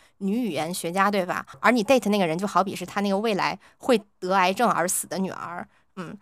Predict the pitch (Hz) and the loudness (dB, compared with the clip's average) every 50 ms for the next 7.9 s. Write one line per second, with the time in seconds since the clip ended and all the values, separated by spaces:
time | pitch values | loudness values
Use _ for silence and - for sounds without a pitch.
0 | _ - - 262 269 254 - 320 311 277 247 - - 175 175 185 - 294 269 233 | _ -6 -4 -4 -4 0 2 4 4 4 2 0 -2 -2 -2 -2 0 0 0 0
1 | 208 196 254 247 220 214 262 262 233 185 196 220 214 180 160 120 143 180 - 214 | 2 2 2 2 0 0 -2 -4 -4 -4 -4 -4 -4 -6 -6 -8 -8 -8 -6 -6
2 | 208 - 285 220 196 175 185 185 202 202 190 185 180 208 220 196 165 165 180 185 | -2 0 0 2 0 0 -2 -2 -2 -2 -2 0 -2 -2 -2 -2 -2 -4 -4 -6
3 | - - 160 175 - 196 196 196 - - - - _ - - 226 214 - 262 226 | -8 -8 -6 -2 0 2 2 0 -2 -6 -20 -20 _ -4 -4 -2 -2 0 0 0
4 | 202 202 - - 185 - - - 254 233 202 190 - - - 202 202 196 175 156 | 0 0 -2 -6 -8 -8 -4 0 2 2 2 2 -2 -6 -6 -2 0 2 2 0
5 | - - - 240 220 196 214 202 185 - 175 165 175 185 190 190 196 190 185 - | 0 -2 0 0 0 2 0 0 -2 -2 -6 -8 -6 -4 -4 -2 -2 -4 -4 -6
6 | 202 185 185 170 175 180 175 175 190 - - - _ - 220 214 202 214 220 214 | -6 -4 -4 -2 0 0 0 -2 -4 -8 -16 -14 _ -4 -2 -2 -2 -2 -2 -4
7 | 202 214 226 190 202 214 220 214 190 156 139 156 165 170 170 165 165 | -4 -4 -4 -4 -4 -2 0 0 0 -2 -4 -6 -6 -6 -4 -4 -4